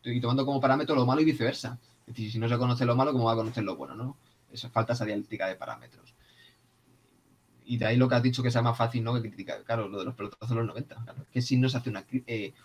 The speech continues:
una crítica dura de una mala obra, se hace más insostenible las buenas críticas de las buenas obras,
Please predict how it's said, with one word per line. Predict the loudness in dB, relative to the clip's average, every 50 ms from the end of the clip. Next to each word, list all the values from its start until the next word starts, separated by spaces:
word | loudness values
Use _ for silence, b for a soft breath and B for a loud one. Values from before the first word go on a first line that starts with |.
| b -6
una | -4 -2 0
crítica | 0 0 2 4 4 4
dura | 6 4 4 2
de |
una | 0 -2 0
mala | 2 4 6 6 6
obra, | 6 4 4 0 -2 -4 -8 _ _ _ _ _ _ _ _ _ _ _ _ -20 -20 -20 -20 -20 -20 -20 -20 -20 -20 -20 -20 -20 -20 -20 -20 -20 -20 -20 -20 -20 -20 -20 -20 -20 -14 -10 -10 -8 -8 -8 -2
se | 0 2
hace | 2 2 2
más | 2 2 2 2
insostenible | 0 -2 0 0 -2 -2 -2 0 2 4 4 4 4 2 2 4 4 4 2 -2 -6 -12 _ _ _ _ -10
las | -6 -4 -4 -4 -4 -6 -6 -4
buenas | 0 2 2 2 2 0 -2
críticas | 0 0 0 2 2 2 2 2 2
de | 0
las | 0 0
buenas | -2 -4 -2 -2 -2
obras, | -2 -2 -4 -8 -14 -20